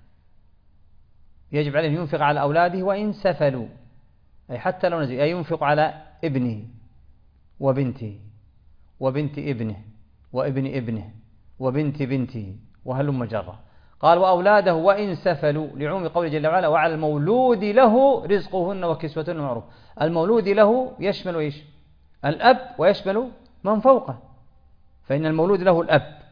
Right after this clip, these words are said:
والأم وأبو الأب، لأنه في حكم الأب، وأم الأم، وه-، وه-، وهكذا. قال: "وأولاده وإن سفلوا"، وهذا أيضا محل إجماع من أهل العلم. إذن الأصول والفروع،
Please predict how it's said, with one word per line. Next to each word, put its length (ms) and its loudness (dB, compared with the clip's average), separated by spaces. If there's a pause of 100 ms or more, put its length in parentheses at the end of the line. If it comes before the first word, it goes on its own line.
(180)
والأم 460 0 (300)
وأبو 420 2
الأب، 440 -2
لأنه 320 -2
في 80 -4
حكم 220 -2
الأب، 280 -2
وأم 380 0
الأم، 340 -2
وه-، 300 0
وه-، 360 -2
وهكذا. 500 -4 (440)
قال: 140 6
"وأولاده 640 6
وإن 280 0
سفلوا"، 520 0
وهذا 300 4
أيضا 380 -2
محل 320 -6
إجماع 280 -4
من 160 -6
أهل 140 -4
العلم. 300 -4 (1300)
إذن 260 0
الأصول 720 6 (1080)
والفروع، 480 4